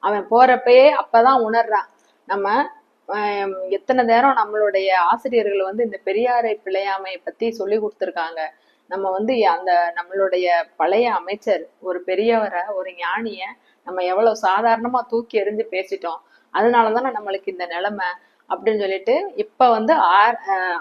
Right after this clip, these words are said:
ஆழ்ந்து சிந்தி-, சிந்திச்சுக்கிட்டே அப்படியே நடந்து சோகத்தோட நாட்டை விட்டு வெளியே போறேன். "இறந்தமைந்த சார்புடையோராயினும் உய்யார், சிறந்தமைந்த சீரார் செறின்."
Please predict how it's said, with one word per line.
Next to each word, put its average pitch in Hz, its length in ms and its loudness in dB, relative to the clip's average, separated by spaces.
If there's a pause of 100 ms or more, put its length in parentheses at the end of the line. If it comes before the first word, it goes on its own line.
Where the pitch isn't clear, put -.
(120)
ஆழ்ந்து 285 580 0
சிந்தி-, 233 500 -4
சிந்திச்சுக்கிட்டே 226 540 -6
அப்படியே 233 360 0
நடந்து 185 540 -6 (120)
சோகத்தோட 214 640 0 (200)
நாட்டை 202 360 -2
விட்டு 175 220 -6
வெளியே 175 380 -4
போறேன். 151 300 -8 (2500)
"இறந்தமைந்த 233 920 2 (800)
சார்புடையோராயினும் 240 1400 2 (120)
உய்யார், 185 580 -2 (600)
சிறந்தமைந்த 262 760 2 (260)
சீரார் 247 640 0 (200)
செறின்." 180 480 -6